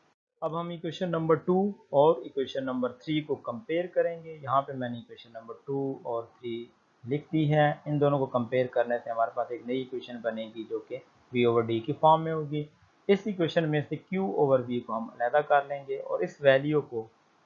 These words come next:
हम equation number one में put कर देंगे। यहाँ मैंने top पे one equation लिख दी है। इससे हमारे पास capacitance का expression आ जाएगा, C is equal to A epsilon naught over D। ये expression capacitance of a parallel plate capacitor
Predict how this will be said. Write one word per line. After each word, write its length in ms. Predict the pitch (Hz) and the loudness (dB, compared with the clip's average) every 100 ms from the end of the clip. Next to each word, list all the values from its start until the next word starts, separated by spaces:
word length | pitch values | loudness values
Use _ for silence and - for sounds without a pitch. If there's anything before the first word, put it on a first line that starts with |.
| _ - | _ 0
हम 280 | 127 135 - | 0 0 -10
equation 360 | 127 131 117 127 | -6 -6 -4 -6
number 320 | 117 113 - - - | -6 -6 -10 -12 0
one 160 | 120 113 | 2 2
में 120 | 107 | -2
put 160 | 98 107 | -10 -12
कर 180 | - 117 | -4 -4
देंगे। 240 | 120 120 | -4 -10
यहाँ 200 | 120 123 | -8 -6
मैंने 200 | 120 117 107 | -6 -8 -2
top 220 | 113 110 | 0 0
पे 60 | 113 | -4
one 260 | 113 131 143 | -6 -6 -8
equation 340 | 135 131 143 | -12 -12 -10
लिख 140 | 139 131 | -10 -10
दी 220 | - 135 | -10 -10
है। 100 | 135 - _ _ | -10 -14 _ _
इससे 140 | 160 160 | 0 4
हमारे 220 | 156 147 | 6 4
पास 180 | 143 139 | 2 -2
capacitance 500 | 127 - 139 - 156 | -2 0 0 0 -4
का 140 | 139 120 | 0 -2
expression 480 | - - 110 143 | -2 -10 -6 -2
आ 100 | 139 131 | 0 0
जाएगा, 420 | 127 120 127 131 _ _ _ | -2 -2 -4 -6 _ _ _
C 160 | - 151 165 165 _ - | -2 0 0 -4 _ -8
is 140 | 123 | -2
equal 280 | 131 120 120 | -2 -2 -4
to 200 | 113 123 - | -4 -6 -2
A 140 | 120 123 | 0 2
epsilon 520 | 117 - 123 120 117 | 0 -4 0 0 0
naught 320 | 113 110 - | -2 -2 -4
over 240 | 117 123 147 _ _ | -6 -6 -10 _ _
D। 100 | 131 147 160 _ _ _ _ _ _ _ _ _ 135 | -4 -2 -4 _ _ _ _ _ _ _ _ _ -12
ये 240 | 123 165 185 | -2 2 2
expression 580 | 165 - 151 - 151 147 - | 0 0 -2 0 -4 -4 -4
capacitance 540 | - - 135 - 147 | -2 0 0 0 -2
of 200 | 147 123 - | 0 0 -2
a 40 | - | 2
parallel 340 | 135 139 131 127 | 2 4 0 0
plate 180 | 123 120 | -4 -4
capacitor 440 | 120 - 120 - | -8 -8 -6 -2